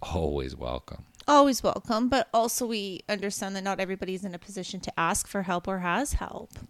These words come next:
Speaker 1: And, and that's when it's really sad. But if you have a support system of any capacity and you're not using it, you're doing a disservice. Like, it really does take a village to raise a child.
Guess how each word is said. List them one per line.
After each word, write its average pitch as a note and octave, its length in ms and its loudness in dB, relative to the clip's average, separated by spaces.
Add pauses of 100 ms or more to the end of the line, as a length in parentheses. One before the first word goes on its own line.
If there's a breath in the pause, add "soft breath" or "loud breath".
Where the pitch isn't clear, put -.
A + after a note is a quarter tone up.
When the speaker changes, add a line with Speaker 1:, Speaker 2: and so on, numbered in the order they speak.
(140)
Speaker 1:
And, F2 340 2
and E2+ 300 2 (160)
that's E2 540 2
when F#2 100 0
it's D#2 140 -2
really D#2 260 0
sad. - 460 -6
But C2+ 100 -4
if - 180 -6
you D#2+ 120 0
have D#2+ 680 -2 (640 loud breath)
a D#2 80 -2
support D#2+ 560 0
system C#2+ 380 -4
of C2 180 -4 (100)
any E2 720 0 (220)
capacity F2+ 920 -2 (140)
and D#2+ 120 -2
you're D2 100 0
not D2 360 0
using D2 360 -4
it, F2+ 240 -2 (340 loud breath)
you're D2+ 140 -4 (140)
doing F#2 180 2
a F2 80 -2
disservice. D2+ 680 -2
Like, D#2 140 -4
it E2 100 2
really G2+ 340 4
does E2+ 380 2
take D2 240 -2
a D2+ 40 0
village C#2+ 500 -2
to - 100 -4
raise C#2 240 -2
a C#2 80 -2
child. D#2 540 -4